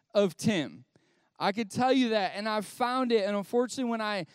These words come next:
when I find the end of my patience, it doesn't go so well. Can anyone agree with that?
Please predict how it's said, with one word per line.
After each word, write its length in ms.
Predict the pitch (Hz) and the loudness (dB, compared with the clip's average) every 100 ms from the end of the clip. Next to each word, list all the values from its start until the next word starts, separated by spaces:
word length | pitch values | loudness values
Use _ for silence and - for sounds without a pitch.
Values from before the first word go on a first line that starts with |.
| _ | _
when 200 | 196 226 | -4 0
I 120 | 240 | 0
find 580 | 226 - 240 262 285 269 | -2 -4 -4 -2 -2 0
the 160 | 247 233 | -2 -2
end 220 | 240 240 | -2 0
of 100 | 220 | 0
my 300 | 208 202 214 | 0 -4 -4
patience, 640 | - 226 226 - 214 175 | -2 -2 -2 -4 -6 -4
it 80 | 196 | -2
doesn't 300 | 190 185 190 | -2 -2 -2
go 180 | 175 202 | 0 0
so 180 | - 190 | 0 -2
well. 240 | 190 180 | 0 0
Can 160 | 143 185 | -2 -6
anyone 280 | 190 190 185 | -4 -4 -4
agree 300 | 175 180 190 | -4 0 2
with 200 | 180 160 | 2 -2
that? 280 | 170 156 | -4 -4